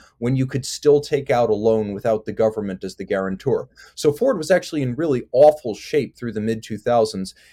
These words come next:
And I wouldn't argue that the Halo car in the form of the Ford G T or the Halo brand when they owned, say, Aston Martin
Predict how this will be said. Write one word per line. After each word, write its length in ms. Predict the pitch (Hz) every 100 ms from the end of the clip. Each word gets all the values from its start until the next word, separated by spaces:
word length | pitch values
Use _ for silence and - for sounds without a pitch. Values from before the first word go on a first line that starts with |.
| -
And 100 | 123
I 100 | 131
wouldn't 260 | 160 190 175
argue 380 | 143 143 135 143
that 220 | 131 127
the 80 | 110
Halo 420 | - 147 147 127
car 460 | - - 151 139 107
in 80 | 107
the 80 |
form 260 | 107 143 120
of 60 | 107
the 80 |
Ford 320 | - 135 127 113
G 160 | 110
T 320 | - 143 127 131
or 140 | 120
the 100 | 107
Halo 380 | 120 156 139 151
brand 540 | - 107 139 127 107
when 160 | - 107
they 120 | 107
owned, 160 | 107 110
say, 180 | 107 -
Aston 420 | 107 110 - 107
Martin 420 | 123 147 107